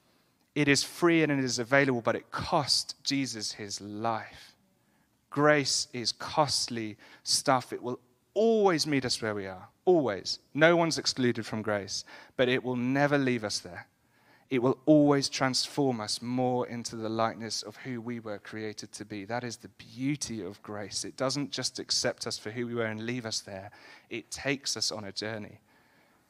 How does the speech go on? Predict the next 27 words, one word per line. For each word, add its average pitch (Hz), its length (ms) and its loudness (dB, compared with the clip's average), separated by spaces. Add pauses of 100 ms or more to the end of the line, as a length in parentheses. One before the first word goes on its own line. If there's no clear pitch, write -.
(160)
And 123 100 -6
she 139 160 2
was 127 120 -4
teaching 131 420 -4
the 120 60 -6
complete 127 640 -10
opposite 120 400 -6
of 104 100 -16
that. 98 220 -12
You 156 160 -16
do 151 180 -10
what 104 140 -10
you 101 140 -16
want. 85 160 -20 (180)
You 170 200 -6
do 156 200 -2
what 113 120 -4
you 98 120 -16
want. 92 200 -16 (1120)
God 131 220 -4
won't 117 280 0
mind. 95 440 -8 (1500)
There 131 100 2
was 120 120 0
a 120 60 -2
morality 117 580 2
problem. 95 360 -8